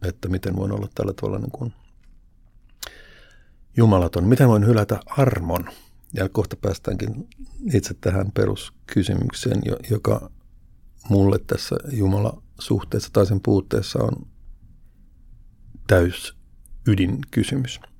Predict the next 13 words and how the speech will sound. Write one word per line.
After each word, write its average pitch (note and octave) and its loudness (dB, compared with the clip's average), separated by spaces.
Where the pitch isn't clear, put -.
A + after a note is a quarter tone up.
Joten B2+ 4
en D#3 2
saarnaa B2 2
ateismia. A#2+ 0
Mun A#2+ 6
mielestä G#2+ 2
niin G2 2
kuin G2+ 0
sekularismi G#2+ 2
tai F#2+ 2
maallistuminen F#2+ 2
on F#2+ 2
yhteiskunnassa G2+ -4